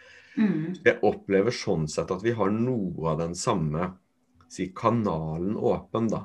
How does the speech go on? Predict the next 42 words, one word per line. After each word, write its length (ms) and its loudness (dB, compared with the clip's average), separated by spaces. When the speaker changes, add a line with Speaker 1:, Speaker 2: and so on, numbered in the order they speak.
Speaker 2:
når 220 -2
vi 100 8
Speaker 1:
Mhm. 80 6
Speaker 2:
preker. 440 2
Altså 200 -2
det 100 4
er, 260 8
Speaker 1:
Mhm. 180 2
Speaker 2:
det 100 2
er 220 0
direkte, 580 4
og 180 -4
derfor 840 2
så 280 2
er 80 2
det 60 2
jo 60 0
hensiktsmessig, 680 -4
synes 280 -2
jeg, 220 4
eller 300 2
derfor 320 2
var 140 6
det 120 2
veldig 180 2
interessant 560 -4
at 240 -4
du 180 -4
og 60 4
jeg 120 4
skulle 300 0
kjøre 80 0
sammen, 460 0
Speaker 1:
Mhm. 420 8
Speaker 2:
nettopp 520 -4
en 160 -2
podcast 580 -4
som 140 -8
heter 260 -2
da 200 -4
Ærlig 400 -4
talt. 520 -6